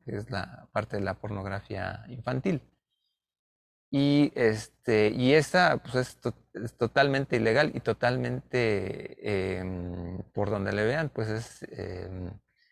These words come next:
injustificable, ¿no? En ese punto de vista. Pero de repente aparecen este tipo de plataformas sociodigitales, ¿no? Que, este, permiten a cualquier persona así como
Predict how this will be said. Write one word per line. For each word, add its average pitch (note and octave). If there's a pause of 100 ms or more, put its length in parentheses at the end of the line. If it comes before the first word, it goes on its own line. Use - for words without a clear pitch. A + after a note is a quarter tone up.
(260)
injustificable, A2+
¿no? D#3+
En -
ese G#2 (120)
punto A2+
de A#2
vista. C#3 (720)
Pero D#3+ (160)
de C3
repente D3+
aparecen C#3
este C3+
tipo -
de C3
plataformas A2
sociodigitales, A#2
¿no? C3
Que, F#2 (240)
este, G2+ (640)
permiten A#2+
a G2
cualquier A#2
persona A#2+
así A2+
como F#2